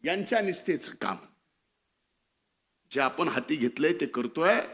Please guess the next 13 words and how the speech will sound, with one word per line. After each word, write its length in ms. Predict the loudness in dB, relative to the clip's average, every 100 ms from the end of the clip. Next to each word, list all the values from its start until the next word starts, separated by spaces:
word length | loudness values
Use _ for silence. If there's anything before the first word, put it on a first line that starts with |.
| -18 _ _ _ _ _ _ _ _ -12
ते 60 | -10 -6
खरंच 460 | 2 4 4 2
पुढे 380 | -4 4 6 6 2
आपण 360 | 0 4 4 4
घेऊन 300 | 4 4 4
जाणार 300 | 2 2 0
आहोत 280 | 0 -2 -6
का? 120 | -10 -4
कदाचित 420 | 0 4 4 2 -2
ह्या 100 | -2
गोष्टी 320 | -2 -4 -2
माझ्या 300 | 0 0 0
तुम्हाला 460 | 0 2 4 2